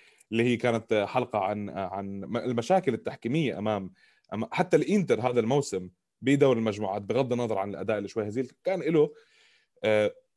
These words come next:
كان في لقطات بالنسبة إلي كان ظلم فيها، آه، ال-، ال-، الإنتر، آه، ب-، ب-، بتسرع حكام، ب-، ب-، يعني حكم يفقد ال-، الكارت الأحمر مثلًا تاع فيدال، بغض النظر عن فيدال لاعب مندفع عم بيطلب ضربة جزاء، آه، أكثر من،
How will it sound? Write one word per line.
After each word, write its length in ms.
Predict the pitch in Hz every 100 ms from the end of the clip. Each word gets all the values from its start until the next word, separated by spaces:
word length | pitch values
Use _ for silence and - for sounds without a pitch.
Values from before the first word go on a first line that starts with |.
| _ _ -
كان 120 | 170
في 120 | 170
لقطات 360 | 156 - 151 139
بالنسبة 360 | 135 156 131
إلي 120 | 120 135
كان 280 | 156 156
ظلم 300 | 139 190 143
فيها، 540 | 113 - 113 101 90 -
آه، 160 | 92 90
ال-، 100 | 92
ال-، 240 | 95 95
الإنتر، 680 | 98 92 117 110 107 98 92
آه، 460 | 98 95 92 92 92
ب-، 60 |
ب-، 460 | 90 95 104 101 95
بتسرع 500 | 101 117 110 143 117
حكام، 640 | - 113 - 110 104 104
ب-، 60 | 95
ب-، 500 | 98 98 98 98 95 _ - - -
يعني 160 | 92 95
حكم 320 | 123 110 104
يفقد 300 | 107 - 98
ال-، 360 | 95 92 92 87 95 80 71
الكارت 280 | - 110 107
الأحمر 300 | 95 110 101
مثلًا 240 | 98 101
تاع 200 | 90 92
فيدال، 460 | 90 92 110 104 98 _ _
بغض 260 | 110 127 120
النظر 260 | 117 113
عن 140 | 95 95
فيدال 340 | 101 110 98
لاعب 280 | 110 101 101
مندفع 320 | 107 117 101
عم 100 | 92
بيطلب 240 | 92 95
ضربة 180 | 92 101
جزاء، 440 | 92 92 104 104 - _ _ _ _ -
آه، 340 | 95 90 76
أكثر 300 | - 135 -
من، 120 | 135